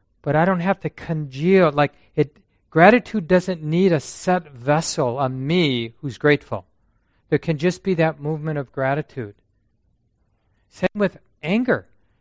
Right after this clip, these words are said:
Anger can move as an emotion, as mental content, without congealing around the one who's justified in being angry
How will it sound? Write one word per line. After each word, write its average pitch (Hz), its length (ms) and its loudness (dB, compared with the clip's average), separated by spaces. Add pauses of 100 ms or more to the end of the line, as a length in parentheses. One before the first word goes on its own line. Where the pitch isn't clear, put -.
(160)
Anger 196 340 2
can 165 360 -4
move 160 400 2
as 147 200 -2
an 151 100 -2
emotion, 143 680 -2
as 131 200 -6
mental 139 320 -4
content, 147 840 -6 (580)
without 160 500 4
congealing 156 800 2
around 143 560 0
the 143 100 -2
one 147 440 2
who's 147 300 -6
justified 147 680 -2
in 131 160 -8
being 135 380 -4
angry 131 720 -6